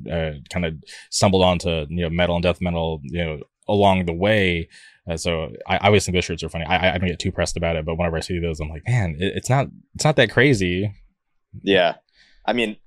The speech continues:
Speaker 2: I feel like if the, if the bands, like, I bet you Dying Fetus would be stoked as shit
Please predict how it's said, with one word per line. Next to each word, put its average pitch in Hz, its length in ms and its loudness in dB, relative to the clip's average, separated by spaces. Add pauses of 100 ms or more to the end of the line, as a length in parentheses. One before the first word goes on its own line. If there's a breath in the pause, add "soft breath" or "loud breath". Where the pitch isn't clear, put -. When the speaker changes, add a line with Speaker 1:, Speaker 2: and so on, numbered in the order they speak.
(200)
Speaker 2:
I 117 120 -2
feel 160 180 0
like 127 280 2
if - 180 -12
the, 95 320 -6
if 110 140 -6
the 101 100 -4
bands, 104 520 -6
like, 104 280 -2 (520)
I 123 40 0
bet 139 240 -2
you 127 80 -2
Dying 104 320 -4
Fetus 95 300 -10
would 87 100 -12
be 87 80 -8
stoked - 340 -4
as 85 60 -8
shit 82 360 -2